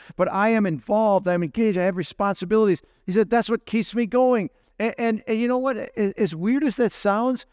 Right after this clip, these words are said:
we all can identify with that. Every one of us know what it's like to be a part of something that we're not engaged in or to be a part of something that we are engaged in. Imagine for a minute, uh, i-, i-, your job. Imagine going to your job where you had no purpose.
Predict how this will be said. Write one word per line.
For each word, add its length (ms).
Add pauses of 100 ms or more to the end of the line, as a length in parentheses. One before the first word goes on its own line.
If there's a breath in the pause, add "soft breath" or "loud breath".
(120)
we 200
all 220
can 160
identify 440
with 140
that. 220 (260)
Every 240
one 160
of 80
us 180
know 260
what 160
it's 200
like 340 (600)
to 140
be 160
a 60
part 320
of 100
something 440
that 140
we're 100
not 340
engaged 600
in 120
or 100
to 60
be 100
a 60
part 240
of 80
something 240
that 100
we 160
are 240
engaged 300
in. 80
Imagine 640
for 180
a 60
minute, 340 (720)
uh, 160
i-, 180
i-, 140
your 180
job. 380 (720)
Imagine 480
going 400
to 120
your 140
job 460
where 100
you 140
had 160
no 120
purpose. 520